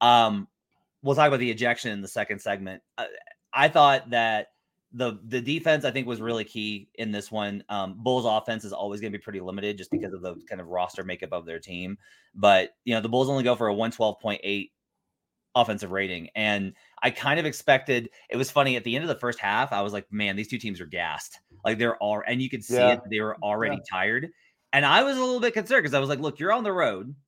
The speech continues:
Speaker 2: Yep.
Speaker 1: You know, and especially after Jokic's ejected, I was like, "I don't know if they're gonna have it." They, the bench and, like, DeAndre, like, everyone did such a good job of just keeping Chicago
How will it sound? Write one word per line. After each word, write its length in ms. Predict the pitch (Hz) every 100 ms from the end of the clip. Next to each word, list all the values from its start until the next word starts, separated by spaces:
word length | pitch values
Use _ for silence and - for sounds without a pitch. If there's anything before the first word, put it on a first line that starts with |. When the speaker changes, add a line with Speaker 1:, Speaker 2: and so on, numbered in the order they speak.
| _ 107
Speaker 2:
Yep. 280 | 107 107 - _
Speaker 1:
You 80 | 123
know, 100 | 127
and 100 | 123
especially 500 | 117 - 156 175 160
after 180 | 139 127
Jokic's 320 | 127 131 113
ejected, 480 | 101 107 135 113 98
I 60 | 98
was 140 | 98
like, 160 | 101 -
"I 80 | 120
don't 120 | 139
know 100 | 147
if 80 | 139
they're 100 | 127
gonna 160 | 120 110
have 280 | 123 139 117
it." 160 | 95 _ _ _ _ -
They, 360 | 131 156 175
the 180 | 143 139
bench 540 | 113 143 180 180 - - -
and, 400 | 131 123 110 107 107
like, 180 | 95 -
DeAndre, 520 | 175 156 214 214 202 143
like, 180 | 139 -
everyone 400 | 170 220 214 190
did 140 | 202
such 140 | 170 135
a 60 |
good 300 | 117 131 143
job 360 | 107 127 127 120 -
of 100 | 110
just 260 | 117 -
keeping 440 | _ - 151 151 143
Chicago 920 | 131 - - 113 123 131 139 147